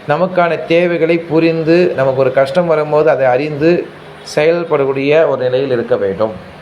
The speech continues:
அப்பேற்பட்ட குருவை தேர்ந்தெடுக்க வேண்டும். அப்படி முடியாத பட்சத்தில் நான் ஒரு சித்த பெருமாக்களை குருவாக இருக்கப் போகிறேன், அல்லது என்னுடைய ஊரில் மறைந்த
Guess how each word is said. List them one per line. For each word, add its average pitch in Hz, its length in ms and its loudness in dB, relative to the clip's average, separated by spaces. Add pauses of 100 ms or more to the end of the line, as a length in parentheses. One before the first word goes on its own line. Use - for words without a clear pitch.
(220)
அப்பேற்பட்ட 185 540 0
குருவை 156 360 0
தேர்ந்தெடுக்க 131 380 0
வேண்டும். 104 220 -2
அப்படி 117 260 -2
முடியாத 165 420 2
பட்சத்தில் 123 560 -4 (960)
நான் 151 220 0
ஒரு 143 80 -2
சித்த 151 280 -4
பெருமாக்களை 143 480 0
குருவாக 131 340 2
இருக்கப் - 200 -4
போகிறேன், 104 300 -2 (460)
அல்லது 156 380 -2
என்னுடைய 143 380 -2
ஊரில் 156 600 0
மறைந்த 151 400 0